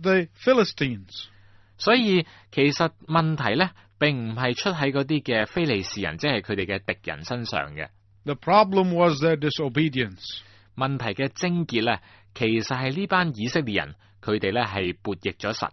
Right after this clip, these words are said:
Speaker 2: 嘅。
Speaker 1: And so they cried out to the Lord.
Speaker 2: 於是呢，佢哋就去呼求神，想神呢係幫佢哋啦。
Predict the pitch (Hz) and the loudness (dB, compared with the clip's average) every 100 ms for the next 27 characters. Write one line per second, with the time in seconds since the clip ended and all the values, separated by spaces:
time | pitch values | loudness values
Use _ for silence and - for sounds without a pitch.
0 | - - _ _ _ _ _ - 123 - | -10 -20 _ _ _ _ _ -10 -8 -4
1 | 160 180 185 180 - 190 190 180 175 165 | 2 4 6 2 2 2 4 4 4 2
2 | - 151 147 135 107 95 - - - - | -2 -4 -2 -2 -6 -12 -20 -20 -20 -20
3 | _ _ - 240 151 160 185 143 120 110 | _ _ -2 0 2 2 2 0 0 -2
4 | 104 101 101 113 110 107 - 170 147 98 | 0 -2 -2 -2 -2 -4 -4 -4 -2 -4
5 | 85 92 80 85 107 139 - 80 95 113 | -4 -6 -6 -6 -4 -4 -6 -6 -6 -6
6 | 95 82 117 113 98 92 82 80 80 | -6 -6 -4 -4 -6 -8 -6 -4 -4